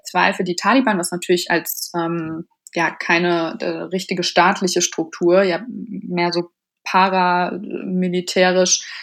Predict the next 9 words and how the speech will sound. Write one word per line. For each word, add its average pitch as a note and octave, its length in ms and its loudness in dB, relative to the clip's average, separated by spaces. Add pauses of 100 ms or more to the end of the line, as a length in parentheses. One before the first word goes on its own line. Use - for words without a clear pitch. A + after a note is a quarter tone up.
(220)
ähm, F#3 300 2
unterwegs F3+ 440 2
schwierig A#3 440 4
ist, A3 180 2
aber F3+ 140 4
zum G3 100 -4
Beispiel F#3 220 0
auch F3+ 80 2
Saudi-Arabien, E3+ 1000 4